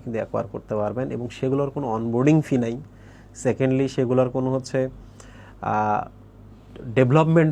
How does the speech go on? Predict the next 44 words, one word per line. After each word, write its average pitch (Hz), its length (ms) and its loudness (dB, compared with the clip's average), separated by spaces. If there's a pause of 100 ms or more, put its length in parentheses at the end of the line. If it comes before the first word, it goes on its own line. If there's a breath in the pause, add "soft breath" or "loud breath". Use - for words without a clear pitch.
ফি 123 200 2
নাই। 117 100 -2 (380)
এই 139 120 2
টেকনোলজিগুলো 170 560 2
টপার 196 320 4
অন 160 120 4
কর্তৃপক্ষ 101 400 -4 (140)
করবে, - 220 -14 (300)
রাইট? 147 220 4 (500 loud breath)
আপনার 147 280 4
কোনো 160 200 4
ফিচারের 156 380 4
জন্য, 151 220 2
কোনো 143 220 0
ইস্যুর 147 220 -2
জন্য 143 180 2
যদি 143 180 2
আটকে 123 260 -2
যায়, 113 180 2
আপনি - 220 -8
just 143 160 -2 (120)
ইনস্ট্যান্ট 131 400 -2
মেসেজ 107 220 -6 (120)
করবেন, 101 280 -8
যেটা 113 140 -2 (200)
এলএমএসগুলোর 117 600 0
ক্ষেত্রে - 240 -16 (100)
পসিবল 104 380 -4 (420)
বেশিরভাগ 107 340 -6 (100)
সময় 101 240 -4
হয় 101 200 -6
না। 87 60 -12 (600 loud breath)
টপার 110 300 0
অন 110 80 -4 (500)
টেক 110 220 -4
টিম 113 200 -2
আছে, 101 140 -14 (300)
সাথে 131 240 0
সাথে 110 180 -2
এটা 104 160 -4
ডেভেলপ 98 300 -6
করে 98 160 -12
ফেলবে, 98 180 -14 (100)
সাথে 110 140 -4